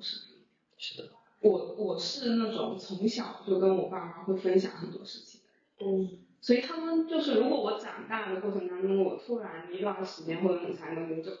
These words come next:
Speaker 1: 嗯，因为离家比较远，或者是不是那种以前的状态，就天天在家里吃饭或什么，我就自然而然沟通就少。然后他们可能就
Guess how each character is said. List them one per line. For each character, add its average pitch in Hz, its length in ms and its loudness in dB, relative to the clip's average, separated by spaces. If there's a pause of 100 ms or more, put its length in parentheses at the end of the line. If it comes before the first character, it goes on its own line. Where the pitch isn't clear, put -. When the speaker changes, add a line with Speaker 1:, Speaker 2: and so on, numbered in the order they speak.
(680)
Speaker 1:
嗯， 160 280 2
因 214 100 10
为 214 80 10
离 - 200 2
家 202 260 2
比 185 80 -2
较 147 220 0
远， - 160 -4 (280)
或 - 100 2
者 156 180 2
是 - 500 -4 (600)
不 185 80 4
是 247 180 4
那 247 120 4
种 - 360 0
以 160 120 -2
前 196 380 -2
的 175 160 2
状 175 260 -2
态， - 260 -6
就 151 60 -2
天 185 220 4
天 175 340 6
在 165 140 -2
家 160 260 -8
里 156 80 -10
吃 - 180 -10
饭 165 320 -6
或 165 60 -8
什 - 140 -8
么， - 60 -12 (520)
我 165 100 6
就 202 180 10
自 233 120 4
然 185 140 0
而 160 60 -4
然 175 140 -8
沟 190 140 4
通 196 180 4
就 185 160 2
少。 - 240 -4 (800)
然 - 80 -14
后 160 140 -6
他 190 60 6
们 190 180 10
可 190 120 0
能 - 180 0
就 - 100 -4